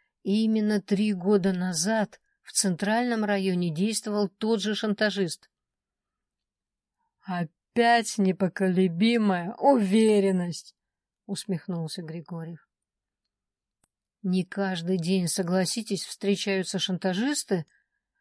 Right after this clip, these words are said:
которые требуют со своих подопечных смехотворные суммы». Григорьев поднял руки вверх, словно собирался сдаваться. «Согласен, железная логика».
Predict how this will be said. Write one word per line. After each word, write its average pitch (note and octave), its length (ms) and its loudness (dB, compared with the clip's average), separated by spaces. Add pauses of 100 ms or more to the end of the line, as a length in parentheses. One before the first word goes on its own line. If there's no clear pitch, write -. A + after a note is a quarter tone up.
(180)
которые B3+ 420 2
требуют A#3+ 380 2
со G#3+ 140 -2
своих A3+ 320 2
подопечных G3+ 720 0
смехотворные G#3+ 840 0
суммы». E3+ 520 0 (2000)
Григорьев G#3+ 540 -4
поднял F#3+ 460 -4
руки F#3+ 320 -6
вверх, F3+ 340 -6
словно F3 540 -6
собирался E3+ 720 -6
сдаваться. E3 840 -8 (540)
«Согласен, F3 1300 -4
железная F#3+ 1000 2
логика». F3+ 640 -2